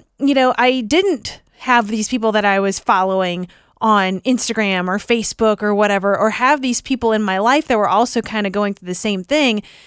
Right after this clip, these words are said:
to ask questions, but being kind of in a safe space. So I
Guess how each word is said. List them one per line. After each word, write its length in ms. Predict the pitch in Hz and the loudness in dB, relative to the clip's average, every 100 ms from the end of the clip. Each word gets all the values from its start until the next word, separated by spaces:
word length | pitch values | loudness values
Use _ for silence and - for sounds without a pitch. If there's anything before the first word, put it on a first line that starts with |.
| - _ | -20 _
to 340 | - 233 214 - | 0 4 4 2
ask 280 | 208 214 - | 0 -2 0
questions, 640 | 262 262 - 220 180 175 | 0 0 -2 -2 -2 -4
but 160 | 190 185 | -6 -2
being 200 | 220 202 | -2 -2
kind 200 | 214 202 | -2 -2
of 100 | 196 | -2
in 80 | 185 | -4
a 40 | |
safe 280 | 190 196 170 | -2 -4 -4
space. 560 | - 240 269 190 - - - - - | -4 0 0 0 -4 -10 -18 -20 -6
So 500 | - 226 214 196 - _ _ 214 | 0 2 2 0 -4 _ _ -2
I 460 | 247 311 277 220 | 2 2 0 -2